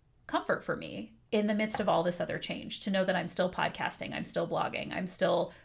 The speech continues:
working with clients that I worked with when I was, you know, in Oregon.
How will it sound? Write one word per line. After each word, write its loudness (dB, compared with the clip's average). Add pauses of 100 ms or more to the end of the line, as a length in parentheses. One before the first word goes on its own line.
(120)
working 4
with 0
clients -2
that 6
I 6
worked -4
with 0
when 2
I 0
was, -4
you -2
know, -2
in -4
Oregon. -2